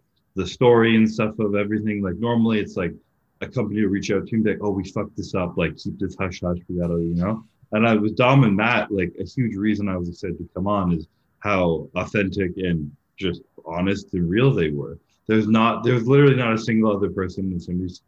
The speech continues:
industry that I would have agreed to do this deal with, this partnership with. And I, trust me, <laughs> I had a lot of people asking me, I had,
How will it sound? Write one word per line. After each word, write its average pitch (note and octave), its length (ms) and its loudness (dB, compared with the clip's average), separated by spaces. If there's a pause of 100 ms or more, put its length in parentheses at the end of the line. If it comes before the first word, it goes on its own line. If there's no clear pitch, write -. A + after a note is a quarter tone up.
industry G#2 500 0 (300)
that F2+ 140 0
I F#2 60 4
would F#2 180 0
have F2 140 0
agreed F2 400 0
to E2 80 -16
do E2 240 -2
this E2 360 -2 (880)
deal G2 260 2
with, F2+ 260 -2
this F#2+ 160 -6
partnership G2 600 -2
with. C#3+ 280 0 (300)
And G2+ 200 0
I, G#2 120 2 (160)
trust A2 260 0
me, G2 100 -2
<laughs> G2 40 0
I G#2+ 40 0
had C#3+ 200 4
a B2 60 6
lot A2 200 6
of F#2+ 100 0
people G2 260 2
asking F#2 440 -4
me, F2 100 -2
I F2 40 -4
had, E2+ 260 -4